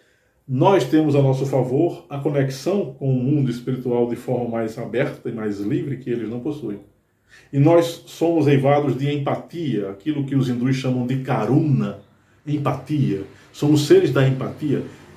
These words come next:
Isso é uma vantagem pra nós, porque nós podemos usar as nossas emoções superiores como defesa psíquica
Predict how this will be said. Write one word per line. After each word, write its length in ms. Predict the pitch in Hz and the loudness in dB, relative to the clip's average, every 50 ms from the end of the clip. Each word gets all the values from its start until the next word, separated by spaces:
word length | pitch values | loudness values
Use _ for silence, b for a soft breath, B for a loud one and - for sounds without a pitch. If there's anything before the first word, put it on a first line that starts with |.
| B | B
Isso 300 | - 175 190 139 - 196 | -8 -6 -2 4 6 6
é 40 | 190 | 6
uma 160 | 190 190 185 | 6 6 4
vantagem 680 | 160 147 170 160 135 131 151 151 156 147 143 127 127 120 | 2 2 0 0 0 0 0 0 0 2 0 0 -2 -4
pra 220 | 117 120 127 117 | -4 -4 -4 -4
nós, 240 | - 131 156 160 151 | -2 0 0 -2 -2
porque 260 | - - 160 143 175 | -4 -6 -6 -2 -2
nós 240 | 165 156 156 160 143 | 0 0 0 0 0
podemos 480 | - - 160 147 143 143 147 143 135 139 | 0 0 -2 0 0 2 2 2 2 2
usar 360 | 135 123 - - 165 180 165 | 2 2 2 4 4 4 4
as 120 | 139 131 | 4 2
nossas 320 | 139 143 139 - 143 123 131 | 0 -2 -2 -2 -2 -4 -2
emoções 460 | 135 135 127 117 - - 139 135 131 | 0 0 -2 -2 -4 -4 -4 -4 -4
superiores 640 | - - - 135 123 107 117 139 170 160 - - - B B B B B B B - | -4 -4 -4 -4 -4 -2 -2 -2 -2 -2 -4 -6 -10 B B B B B B B 2
como 260 | 165 175 175 175 170 | 2 4 4 6 8
defesa 560 | 170 175 156 139 - - 202 233 220 208 170 | 8 8 6 6 4 6 6 6 6 4 2
psíquica 800 | 139 131 - - - - 190 208 202 - 170 147 139 135 131 107 | 0 -2 -6 -10 -8 -4 -2 -2 -2 -2 -4 -6 -6 -6 -8 -8